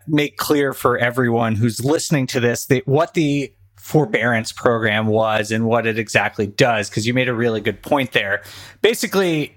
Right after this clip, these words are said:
at the be-, end of March in twenty twenty, there is a program that allowed people to basically stop paying their mortgage. And this doesn't mean that their debt was forgiven. It means that they were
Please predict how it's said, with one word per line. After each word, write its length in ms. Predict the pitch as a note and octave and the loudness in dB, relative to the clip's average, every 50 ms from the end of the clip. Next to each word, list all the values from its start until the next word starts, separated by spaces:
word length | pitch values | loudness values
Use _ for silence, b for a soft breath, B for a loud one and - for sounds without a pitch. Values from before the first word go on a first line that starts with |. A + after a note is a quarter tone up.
| - - | -2 -2
at 140 | C3+ C#3+ - | 0 0 0
the 60 | D#3 | 0
be-, 200 | C#3 D#3 - - | 0 0 0 2
end 200 | D#3 F3 E3 D#3 | 0 0 2 2
of 180 | D3+ C#3 A#2+ C3 | 0 0 2 2
March 840 | C#3 C#3 C#3 C#3 C#3 C#3 C#3 C#3 C#3 - - - - - - - - | 2 4 4 2 2 2 0 -2 -2 -4 -2 -2 -2 -2 -2 -4 -2
in 480 | - C#3 C3 B2+ B2 B2 A#2+ A#2+ A#2 | 0 0 2 2 2 2 2 0 0
twenty 260 | A2+ - B2+ A2+ A2+ A2 | -2 -2 -2 0 0 -2
twenty, 560 | - - - G#3 G3 F#3+ F3+ F3 E3 D#3 B B B B B B B B B B _ - | -2 0 0 0 2 2 -2 -2 -4 -4 B B B B B B B B B B _ 2
there 200 | D3 D3 D3 C#3+ | 2 2 2 0
is 160 | C#3 B2 C3 | 0 0 0
a 60 | C3+ | -2
program 520 | - - - G3+ G#3 F3+ F3 E3+ C#3+ C#3 | 0 2 2 2 2 2 0 0 0 2
that 220 | C3+ C3 A#2+ A2+ - - | 0 0 -2 -2 -2 0
allowed 460 | C#3+ C#3 C#3 C#3 C#3+ D#3 E3 E3 D#3 | 0 2 2 0 0 0 0 -2 -4
people 400 | - - F3 D#3 D#3 D3 C3+ C3+ - | -2 -2 -2 0 0 0 -2 -2 -2
to 160 | - - B2+ | -4 -4 0
basically 460 | A#2 B2+ A#2+ - - - - B2 A2+ | 0 0 0 -2 -6 -4 -2 -2 0
stop 520 | - - - - C#3 A#2 A#2 A#2 - - - - - - | 0 -2 0 0 2 2 2 0 -2 -4 -10 -18 -12 -4
paying 440 | - C#3+ C3 A#2+ A2+ A2+ A2 G#2+ | 0 0 2 2 0 0 0 0
their 120 | G#2+ G#2 G#2 | 0 0 0
mortgage. 460 | G#2 G2+ F#2+ F2 - E2 F2+ G2+ A#2+ | 0 -2 -2 -2 -4 -8 -6 -2 -2
And 80 | C3 C#3+ | 0 0
this 140 | D3+ - | 0 0
doesn't 240 | - F#3 E3 D3+ E3+ | 0 0 0 0 0
mean 160 | E3 D3+ D3 | 0 0 0
that 200 | C#3+ C3 A#2 - | 0 -2 -2 -2
their 380 | - A#2+ G#2+ G#2+ G#2+ G#2 - - _ _ _ | -2 -2 0 0 -2 -4 -8 -14 _ _ _
debt 340 | - C#3+ C3 C3+ - - - | 0 0 2 0 -4 -4 -2
was 220 | C3 B2+ A#2 - | 0 0 0 0
forgiven. 720 | - - C#3 A#2+ G#2+ G#2+ F3 G#3+ A3 D#3 B2 A2 G#2+ A2+ | -2 -2 -2 -2 0 2 0 2 2 2 0 0 -2 -2
It 220 | - C3 C3 C3 B2+ | -2 -2 -2 0 0
means 360 | C#3+ C#3 C3+ B2+ C3 B2 - | 0 0 0 0 -2 -2 0
that 240 | - B2 A2+ - - | 0 0 0 0 0
they 160 | B2+ A#2 A#2 | 0 0 0
were 180 | A#2 A#2 A2 | -2 -4 -4